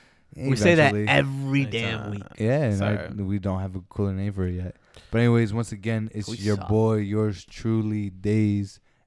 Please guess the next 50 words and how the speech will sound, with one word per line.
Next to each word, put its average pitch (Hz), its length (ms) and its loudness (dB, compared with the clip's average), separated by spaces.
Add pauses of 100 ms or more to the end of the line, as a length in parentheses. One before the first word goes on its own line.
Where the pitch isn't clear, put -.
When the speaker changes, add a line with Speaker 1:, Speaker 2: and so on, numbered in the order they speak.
(140)
Speaker 2:
and 110 380 0 (960)
him, 104 500 -2 (420)
me. 107 480 -2 (540)
We're 107 120 -8
gonna 104 160 -6 (320)
over 110 160 -2
Speaker 3:
You 110 80 2
just, 104 120 2
Speaker 2:
over 107 140 0
here. 120 260 4
Speaker 3:
you 110 60 2
Speaker 2:
We, 113 60 0
Speaker 3:
just 135 100 -4
use 127 80 -8
a 113 60 -8
pronoun 139 400 -2
for 147 80 -6
yourself? 143 280 -2
Speaker 2:
yeah, 113 140 4
we 113 140 2
got, 110 260 -2 (220)
we 107 100 -6
got, 107 280 -2 (120)
we 104 100 -2
got 104 220 2
Dro. 107 360 4 (300)
Speaker 3:
Yo, 95 360 -8 (320)
what's - 140 -14
happening, 95 340 -6
y'all? 95 180 -6 (260)
Speaker 2:
Come 107 160 -8
on, 92 160 -6
a - 20 -
little 101 160 -6
bit. 98 140 -10 (140)
Give 117 100 -4
him 123 60 -4
a - 20 -2
little 107 140 -2
bit 90 140 -12
more. - 180 -18 (680)
Speaker 3:
Yeah. 104 560 -4
Speaker 2:
Uh, 107 40 -4
wha-, 117 280 -6
how, 113 280 -8
how 113 140 -4
was 113 120 -2
your 107 100 -4
Speaker 3:
Yeah. 98 60 -4
Speaker 2:
day? 90 120 -8